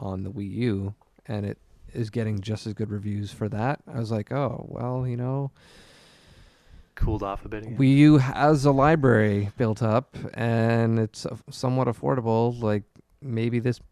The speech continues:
Speaker 1: would make sense." Um, so I don't know. I, I, I think I tend to think like that, where, like, I, I never,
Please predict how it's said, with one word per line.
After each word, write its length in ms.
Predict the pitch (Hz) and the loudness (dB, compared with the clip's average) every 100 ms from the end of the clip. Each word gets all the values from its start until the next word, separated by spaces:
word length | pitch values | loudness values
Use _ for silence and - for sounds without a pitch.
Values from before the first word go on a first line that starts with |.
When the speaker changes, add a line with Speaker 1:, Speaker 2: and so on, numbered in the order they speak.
| _ - | _ -10
Speaker 1:
would 300 | 110 131 127 | -4 -2 -2
make 240 | 101 95 | -4 -4
sense." 560 | - 92 101 - - - _ _ _ _ _ _ _ _ _ - | -8 -8 -8 -12 -18 -20 _ _ _ _ _ _ _ _ _ -14
Um, 500 | 117 104 101 101 104 120 _ _ _ _ _ _ _ _ _ _ _ _ _ _ - | -6 -4 -4 -6 -8 -10 _ _ _ _ _ _ _ _ _ _ _ _ _ _ -12
so 260 | - 131 | 0 4
I 160 | 131 117 | 4 4
don't 80 | 151 | 4
know. 240 | 147 101 | 2 2
I, 280 | 95 113 120 | 0 0 -2
I, 240 | - 123 123 - | 0 -2 -2 -4
I 140 | 120 | -6
think 200 | - 131 | -4 -4
I 60 | 131 | -4
tend 300 | 120 123 117 | -2 -4 -2
to 100 | 110 | -2
think 240 | - 110 | -4 -6
like 140 | 98 95 | -6 -6
that, 320 | 95 95 - | -6 -6 -8
where, 160 | 104 | -8
like, 280 | 101 101 104 | -8 -8 -8
I, 300 | 98 101 101 - | -8 -8 -8 -8
I 80 | 107 | -6
never, 480 | 107 113 107 104 | -6 -2 -2 -2